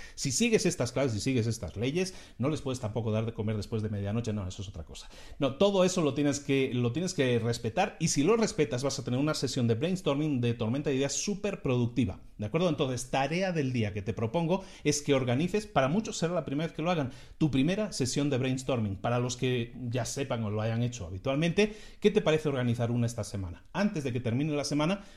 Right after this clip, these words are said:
procura reunirte con tu equipo, con tu gente, con la, ese grupo que os une algo, y nos vamos a sentar y vamos a hacer una tormenta de ideas.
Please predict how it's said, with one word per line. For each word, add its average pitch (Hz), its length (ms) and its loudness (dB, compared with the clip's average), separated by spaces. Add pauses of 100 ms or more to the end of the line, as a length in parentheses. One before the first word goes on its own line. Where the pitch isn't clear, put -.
(100)
procura 175 640 2
reunirte 139 440 2
con 107 160 -4
tu 107 60 -4
equipo, 190 360 -2
con 120 200 0
tu 117 260 0
gente, - 600 -2 (240)
con 120 240 2
la, 123 200 2
ese 180 260 2
grupo 165 380 0
que 127 100 0
os - 160 -2
une 175 240 0
algo, 127 300 0 (240)
y 123 40 2
nos 120 140 4
vamos 220 220 2
a 190 40 0
sentar 143 240 0
y 147 40 2
vamos 139 180 0
a 131 60 -2
hacer 131 120 -6
una 131 200 -2
tormenta 117 480 -2
de 110 180 -4
ideas. 87 340 -6